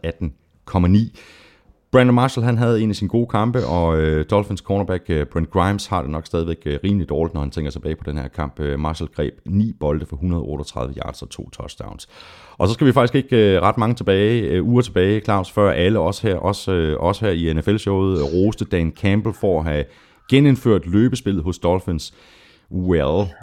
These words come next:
i den her kamp, der løb Dolphins bolden ni gange og fik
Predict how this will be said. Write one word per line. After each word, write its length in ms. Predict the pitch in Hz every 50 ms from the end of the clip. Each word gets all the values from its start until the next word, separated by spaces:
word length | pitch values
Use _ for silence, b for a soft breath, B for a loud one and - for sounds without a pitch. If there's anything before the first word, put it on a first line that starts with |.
| - - -
i 60 | 98
den 160 | 117 123 127
her 100 | 127 120
kamp, 240 | 117 - 123 113 -
der 60 | 120
løb 280 | 113 113 123 110 - -
Dolphins 340 | 107 110 113 - 120 107 -
bolden 680 | - 110 110 101 - 104 98 98 104 107 117 135 160
ni 180 | 202 208 - - -
gange 340 | 110 90 82 95 113 110 - -
og 80 | 90
fik 460 | - - - 147 151 - - - -